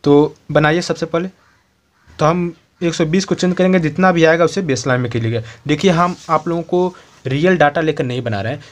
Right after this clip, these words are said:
क्योंकि आप लोग समझ चुके हैं, यदि हम एक सौ बीस का स्केल लें तो इतना ही छोटा बनेगा, तो आप लोग कहेंगे कि सर दिखाई ही नहीं दे रहा है, ठीक है। तो हम लोग, हम इसलिए छः का दस ले रहे हैं, कहीं बारह का पन्द्रह ले रहे हैं, तो आप लोग ऐसा गलती ना कीजिएगा, ठीक है।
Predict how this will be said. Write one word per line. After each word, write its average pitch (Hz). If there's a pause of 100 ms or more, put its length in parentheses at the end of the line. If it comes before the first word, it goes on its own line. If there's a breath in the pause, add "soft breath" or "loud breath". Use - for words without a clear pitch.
(100)
क्योंकि 156
आप 170
लोग 180
समझ 170
चुके 151
हैं, 170 (220 loud breath)
यदि 165
हम 170
एक 170
सौ 180
बीस 170
का 170
स्केल 175
लें 175
तो -
इतना 196
ही 175
छोटा 143
बनेगा, 123 (240 loud breath)
तो 170
आप 165
लोग 170
कहेंगे 175
कि 170
सर 165
दिखाई 135
ही 117
नहीं 101
दे 92
रहा 87
है, 90 (240 loud breath)
ठीक 180
है। 190
तो -
हम 165
लोग, 165
हम 165
इसलिए 202 (120)
छः 160
का 190
दस 139
ले 135
रहे 131
हैं, 127
कहीं 143
बारह 135
का 143
पन्द्रह 127
ले 135
रहे 131
हैं, 131
तो 151
आप 156
लोग 175
ऐसा 170
गलती 147
ना 107
कीजिएगा, 98
ठीक 190
है। 143